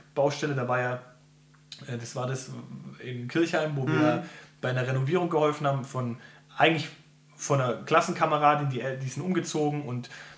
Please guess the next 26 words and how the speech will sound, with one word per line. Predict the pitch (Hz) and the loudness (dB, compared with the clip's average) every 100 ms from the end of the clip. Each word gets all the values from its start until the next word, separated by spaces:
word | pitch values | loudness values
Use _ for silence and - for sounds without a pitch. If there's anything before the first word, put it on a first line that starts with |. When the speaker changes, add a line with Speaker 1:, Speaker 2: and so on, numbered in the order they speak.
| - | -12
Speaker 1:
die | 127 127 | -4 2
Eltern | 147 143 | 2 4
haben | 143 | 4
da | 135 131 123 | 4 4 2
irgendwie | 127 127 127 | -2 -4 -4
einen, | 123 | -6
einen | - 127 | -6 -6
Altbau | 120 135 131 113 | -2 -4 -2 -2
gekauft. | 110 107 117 107 - | -2 -6 -8 -8 -2
Speaker 2:
Mhm. | 165 160 160 | 0 2 4
Speaker 1:
Und | |
dann | 143 | 2
musste | 160 156 | 2 0
das | 143 | -2
Ding | 160 147 - | -4 -4 -6
kernsaniert | - 156 151 143 123 113 113 | 0 2 2 2 0 -2 -6
werden. | 104 107 - - | -8 -10 -14 -6
Und | 123 | 6
da | 151 | 8
gab's | 170 - | 8 6
echt | 185 185 156 | 2 2 4
Aufgaben, | 175 - 151 143 156 | 4 4 6 6 6
das | 147 139 | 0 4
war | 147 143 | 6 6
einfach | 156 175 185 180 - 135 | 6 4 4 2 2 2
nur | 139 147 151 156 | 4 6 6 2